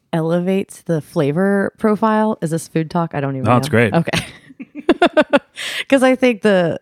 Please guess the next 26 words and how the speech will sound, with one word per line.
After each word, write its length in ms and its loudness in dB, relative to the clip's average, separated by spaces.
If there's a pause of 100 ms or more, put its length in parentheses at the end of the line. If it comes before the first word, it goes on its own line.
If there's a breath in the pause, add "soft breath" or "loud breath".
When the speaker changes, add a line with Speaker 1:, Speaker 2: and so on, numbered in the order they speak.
Speaker 1:
it's 180 -2
a 40 4
maraschino 500 2
cherry, 440 -2
so, 480 -2
and 160 0
I 80 0
don't, 200 -2 (380)
I, 180 -2
I 60 -2
think 140 0
it's 100 -6
just 180 -8
one 140 0
out 80 -2
of 100 -4
a 40 -4
jar. 260 -4
I 40 -6
don't 180 -10
think 120 -10
there's 180 -10
anything 320 -10
special 320 -12
to 120 -6
it. 60 -10